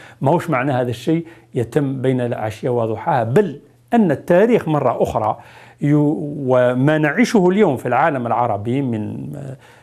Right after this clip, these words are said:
حروب، من ويلات، من، آه، ثورات مضادة، يبين أن المراحل الانتقالية والتح-، والتحولية هي بداية مسيرة، ماهوش نهاية أمر.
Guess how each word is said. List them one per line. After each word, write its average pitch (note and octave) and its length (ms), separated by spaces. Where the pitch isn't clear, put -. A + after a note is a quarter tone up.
حروب، D3 440
من A#2+ 200
ويلات، C3 640
من، A#2 340
آه، A2+ 600
ثورات B2+ 560
مضادة، C3 460
يبين F3+ 680
أن D#3 200
المراحل D3 560
الانتقالية D3 840
والتح-، C3 440
والتحولية C#3+ 960
هي E3 540
بداية F3 680
مسيرة، C#3+ 560
ماهوش G3 380
نهاية D3+ 480
أمر. G#2+ 200